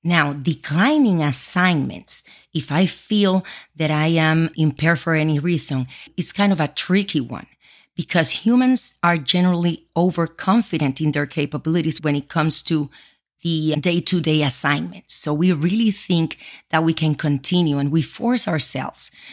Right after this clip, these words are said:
to continue. Remember, we have a goal, and that's dangerous because sometimes we ignore our issues and continue to work, putting the situation and ourselves in danger.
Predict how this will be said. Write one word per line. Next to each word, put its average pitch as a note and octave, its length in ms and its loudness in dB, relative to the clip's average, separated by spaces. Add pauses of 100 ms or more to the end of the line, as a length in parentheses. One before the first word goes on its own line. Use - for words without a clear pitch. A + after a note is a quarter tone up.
(140)
to - 140 -2
continue. D3+ 640 0
Remember, C#3+ 400 0
we D3 200 2
have D#3 220 0
a D3+ 80 0
goal, C3+ 380 -4 (280)
and D3 140 0
that's A3 300 0
dangerous E3 500 0
because D3 320 -4
sometimes F#3 580 0
we E3 240 -4 (240)
ignore D3+ 760 -2 (340)
our D3 380 0
issues F#3 480 0 (540)
and D3 360 0 (140)
continue G3+ 560 2
to - 160 -6
work, D#3+ 380 0
putting E3 300 2
the D3+ 100 -2
situation D3 760 -2
and A3+ 200 2
ourselves C#3 560 -2
in C3 140 0
danger. C3+ 460 -6